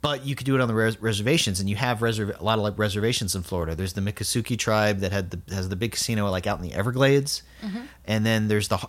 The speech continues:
Speaker 1: Seminole Hard Rock, which is cl-, much closer to the, to the main part of the city.
Speaker 2: Right.
Speaker 1: Uh, f-
Speaker 2: I mean, we have that here too, right?
Speaker 1: Yeah, we have that here too. Uh, so, like, there was there, his connection there,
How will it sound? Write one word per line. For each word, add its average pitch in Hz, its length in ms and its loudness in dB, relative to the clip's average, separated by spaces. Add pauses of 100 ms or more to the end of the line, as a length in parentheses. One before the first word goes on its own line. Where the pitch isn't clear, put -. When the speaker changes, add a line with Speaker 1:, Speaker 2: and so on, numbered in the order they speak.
Speaker 1:
Seminole 123 460 2
Hard 175 280 2
Rock, 85 360 -2
which 104 240 0
is 107 100 0
cl-, 113 180 -6
much 113 240 2
closer 110 360 0
to 101 160 0
the, 82 500 -2
to 104 100 -4
the 98 80 -2
main 95 220 0
part 98 220 -2
of 85 40 -4
the 87 60 -6
city. 101 460 -2 (500)
Speaker 2:
Right. 214 180 -4
Speaker 1:
Uh, 92 360 2
f- - 200 -8 (280)
Speaker 2:
I - 40 -2
mean, 277 160 2
we 294 100 0
have 262 160 -2
that 196 100 0
here 180 180 -6
too, 208 240 -8 (160)
right? 175 320 -4
Speaker 1:
Yeah, 143 160 6
we 101 120 2
have 117 120 2
that 104 140 0
here 110 120 0
too. 107 360 2 (560)
Uh, 107 560 2 (920)
so, 120 920 4
like, 113 260 0
there 123 80 2
was 123 200 2
there, 135 140 2
his 139 240 4
connection 123 460 2
there, 117 480 4